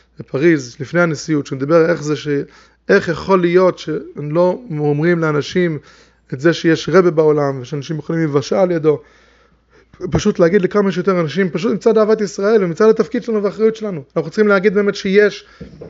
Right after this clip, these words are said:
רבה בעולם, וצריכים להביא את האנשים לרבי, וצריכים להביא את האנשים לאוהל. וכידוע שהאוהל זה מקום מאוד קדוש,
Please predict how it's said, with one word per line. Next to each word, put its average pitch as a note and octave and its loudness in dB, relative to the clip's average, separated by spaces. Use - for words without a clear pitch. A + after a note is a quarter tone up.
רבה G#3 4
בעולם, D3+ 0
וצריכים G3+ 0
להביא G3+ 2
את F#3+ 2
האנשים G3 -2
לרבי, G3 0
וצריכים F#3+ -6
להביא G3 2
את G3 -2
האנשים F#3+ -2
לאוהל. F#3+ 2
וכידוע F3 0
שהאוהל F#3+ 2
זה F#3 -4
מקום F#3 -6
מאוד F#3 -4
קדוש, F3+ 0